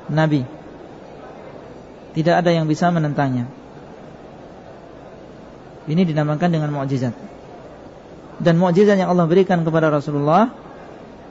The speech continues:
sallallahu alaihi wasallam yang paling besar adalah Al-Qur'an, yang sampai sekarang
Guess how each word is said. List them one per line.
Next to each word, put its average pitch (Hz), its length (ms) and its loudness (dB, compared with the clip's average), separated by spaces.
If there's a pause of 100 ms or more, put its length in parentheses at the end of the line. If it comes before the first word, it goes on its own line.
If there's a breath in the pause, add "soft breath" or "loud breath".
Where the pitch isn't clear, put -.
(320)
sallallahu 160 480 2
alaihi 147 160 0
wasallam 175 240 2
yang 165 160 4
paling 151 240 0
besar 180 320 2
adalah 160 320 2
Al-Qur'an, 131 560 0 (1300)
yang 156 160 2
sampai 151 240 0
sekarang 156 560 2